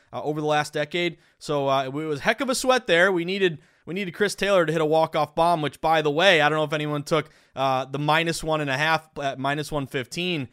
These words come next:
for the Dodgers, but you got a miracle at there. I, I saw on Twitter,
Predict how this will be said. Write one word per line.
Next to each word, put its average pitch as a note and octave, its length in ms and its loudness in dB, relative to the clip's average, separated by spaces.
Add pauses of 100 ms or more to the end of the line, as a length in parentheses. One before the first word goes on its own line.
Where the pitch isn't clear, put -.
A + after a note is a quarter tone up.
(180)
for C#3 100 -8
the C3+ 60 -6
Dodgers, B2+ 480 -2
but B2+ 140 -10
you B2 40 -8
got C3+ 160 0
a B2 40 -4
miracle C3+ 360 -4
at B2+ 140 -6
there. C#3 220 0
I, B2 300 -6
I B2+ 100 -8
saw C#3+ 180 -2
on B2+ 120 -2
Twitter, C3+ 380 0